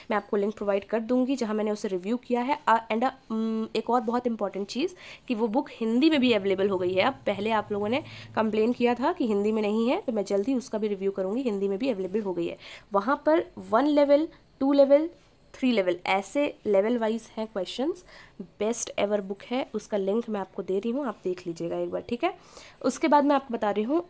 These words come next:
स्मृति मैम का जो चैनल है और करियर डिफाइनर का जो चैनल है, उस पे मेंस लेवल आपको डीआई मिल जाएगी, मेंस लेवल क्वांटिटेटिव एप्टीट्यूड के क्वेश्चन मिल जाएंगे। तो ये दोनों चैनल से आप ज़रूर पढ़िएगा।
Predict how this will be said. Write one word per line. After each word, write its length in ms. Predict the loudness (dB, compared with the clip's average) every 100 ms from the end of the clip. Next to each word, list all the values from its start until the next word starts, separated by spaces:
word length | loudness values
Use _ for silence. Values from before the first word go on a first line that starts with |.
| -12 _ -10
स्मृति 360 | -4 -2 2 2
मैम 180 | 2
का 100 | 2
जो 80 | 0
चैनल 340 | 0 -2 0 0
है 240 | 0 -4 -4
और 120 | -4
करियर 220 | 0 2 2
डिफाइनर 360 | 0 -2 -4
का 120 | -2
जो 60 | -4
चैनल 280 | -4 -6 -6
है, 140 | -8 -14 -20 -12 -8
उस 140 | -6
पे 140 | -2
मेंस 400 | 0 2 0 0
लेवल 280 | 0 2 0 -2 -18 -6 -4
आपको 240 | -2 -2
डीआई 320 | 0 2 2
मिल 200 | 2 0
जाएगी, 360 | 0 2 2 0
मेंस 340 | 0 0 -2
लेवल 200 | -2 -2
क्वांटिटेटिव 560 | -2 -4 -4 -4 -2 -2
एप्टीट्यूड 380 | -4 -6 -6 -6
के 100 | -4
क्वेश्चन 340 | -6 -4 -2
मिल 160 | 0 2
जाएंगे। 360 | 2 0 -2 -4 -12 -16 0
तो 120 | 0
ये 220 | 2 0
दोनों 280 | 0 2 2
चैनल 320 | 0 -2 -2
से 280 | -2 -4 -2 0
आप 160 | -2 0
ज़रूर 300 | -2 -2 -2
पढ़िएगा। 540 | -2 -2 -2 -2